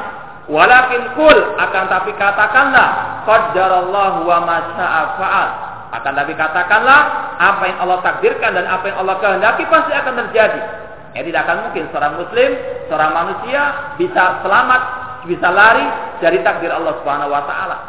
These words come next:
"Ma asabaka lam yakun yukhti'aka." Ini di antara makna iman kepada takdir. Rasul bersabda, "Apa yang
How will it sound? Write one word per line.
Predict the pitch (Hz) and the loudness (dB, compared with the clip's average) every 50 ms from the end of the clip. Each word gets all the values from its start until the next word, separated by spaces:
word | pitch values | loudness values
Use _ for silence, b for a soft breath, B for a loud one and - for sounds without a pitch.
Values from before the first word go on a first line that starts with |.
| - - - - - | -16 -18 -18 -18 -12
"Ma | 131 135 156 156 156 156 | -6 -2 0 0 0 2
asabaka | - 180 185 185 170 180 185 - - 240 277 - - - 196 | 2 2 4 4 6 4 4 4 6 6 6 6 4 4 2
lam | 208 208 208 202 240 | 2 2 2 0 -2
yakun | 269 269 - 254 247 247 | -2 0 0 0 0 2
yukhti'aka." | 247 240 233 - - 285 - 262 262 262 - - - - - - - - - - - - | 2 2 2 0 -4 -4 0 0 0 0 0 -4 -6 -10 -12 -12 -14 -14 -16 -18 -12 -8
Ini | - 135 156 202 147 | -6 -6 -4 -6 -6
di | 147 156 156 | -4 -2 -2
antara | 151 151 156 156 156 160 175 | -2 -2 0 0 0 0 0
makna | - - 196 196 170 170 | 0 -2 -2 -4 -6 -6
iman | 175 180 175 | -6 -6 -6
kepada | 170 170 165 160 160 165 - | -6 -6 -2 0 0 2 2
takdir. | - 202 - - 202 196 - - - - - - - - | 0 -4 -4 -2 -2 -2 -2 -2 -6 -10 -12 -14 -14 -8
Rasul | - 139 139 - - 160 139 | -4 -4 -4 -2 -4 -4 -4
bersabda, | 143 139 - - 165 156 - 196 226 240 226 - 196 208 208 - | -4 -4 -2 -2 -2 0 2 4 4 4 4 4 2 2 2 2
"Apa | 208 | 0
yang | 202 208 208 | 0 0 -2